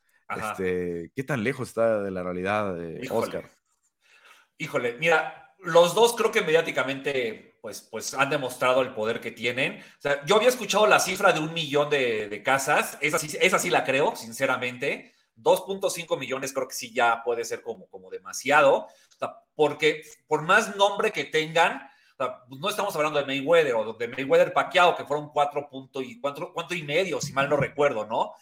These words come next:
Speaker 1: Eh, creo que, eh, pues, creo que es una cifra, pues, demasiado ambiciosa. Yo creo que tendrán que hacer demasiadas conferencias de prensa, pelearse demasiado, casi, casi agarrarse a golpes en las conferencias para generar morbo, eh,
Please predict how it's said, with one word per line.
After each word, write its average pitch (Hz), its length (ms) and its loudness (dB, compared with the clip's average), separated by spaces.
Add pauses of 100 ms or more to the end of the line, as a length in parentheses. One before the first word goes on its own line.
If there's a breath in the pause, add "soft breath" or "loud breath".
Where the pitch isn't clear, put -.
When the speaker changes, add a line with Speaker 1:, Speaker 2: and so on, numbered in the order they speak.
(280 loud breath)
Speaker 1:
Eh, 123 960 -4 (220)
creo 185 260 -2
que, 202 680 0
eh, 147 240 -14 (400)
pues, 151 200 -8
creo 202 140 -2
que 226 60 -2
es 208 80 -4
una 208 100 2
cifra, 196 340 -2
pues, - 280 -6
demasiado 143 480 2
ambiciosa. 175 760 0 (1160 loud breath)
Yo 202 200 -2
creo 226 160 -2
que 214 80 -8
tendrán 170 320 2
que 185 80 0
hacer 175 160 2
demasiadas 170 420 2
conferencias 143 400 -8
de 139 80 0
prensa, 185 460 2
pelearse 160 420 2
demasiado, 147 720 0
casi, 156 200 -4
casi 160 200 -2
agarrarse 165 320 -4
a - 20 -4
golpes 147 320 -4
en 107 80 -14
las - 100 -14
conferencias 131 540 -6
para 107 220 -8
generar 120 400 -4
morbo, 147 520 0 (760 loud breath)
eh, 135 380 -4